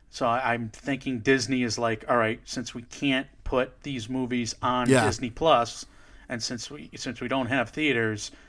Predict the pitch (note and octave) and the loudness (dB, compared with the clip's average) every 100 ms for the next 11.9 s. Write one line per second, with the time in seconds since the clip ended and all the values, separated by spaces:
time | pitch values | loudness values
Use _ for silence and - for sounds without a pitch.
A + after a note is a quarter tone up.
0 | - - A#2+ A2+ A#2 - A#2 G#2 - B2 | -20 -8 -4 -2 -4 0 0 0 0 -2
1 | A#2+ A#2 G#2+ - - - - A2+ G#2 G2 | -2 -4 -4 -8 -14 -14 -10 -8 -8 -14
2 | - - G#2+ G#2+ - A2 A2 A2 G#2+ G2+ | -16 -8 -8 -8 -10 -6 0 0 0 -6
3 | G2+ G#2+ G#2 G#2 A2 A#2+ A2 G2 A2 G2 | -6 -6 -6 -10 -10 -4 -4 -2 -6 -6
4 | - - - - A#2 A#2+ B2+ C#3+ C3+ A#2+ | -12 -16 -20 -8 -2 2 4 6 8 8
5 | A#2+ - A#2 A#2 A2 A#2 G#2+ - B2 A2 | 6 4 2 4 4 2 2 2 2 2
6 | A2 G#2+ A2+ A2+ G#2+ G2 A2 - A2+ A2 | 0 -2 0 0 0 0 0 0 -2 0
7 | G#2 G2+ A2+ G#2+ F2+ - A2 F#2+ G#2+ G#2 | -2 -2 -2 -2 -4 -2 -2 -2 -4 -2
8 | G2+ G2+ G2 F#2+ A#2 A2+ G2+ - G2+ G2 | 0 0 -2 -2 0 0 0 -2 -4 -6
9 | - - - - G#2 A2 A2 B2+ A#2 B2 | -8 -16 -6 -2 -2 -2 -2 -2 0 2
10 | A#2+ A2 C3 - A2+ - G2+ G2 - C#3 | 2 4 2 2 0 -2 -4 -4 0 0
11 | C#3+ A2+ B2+ A2+ G2 F2+ - G#2 | 2 2 4 2 0 -8 -8 -6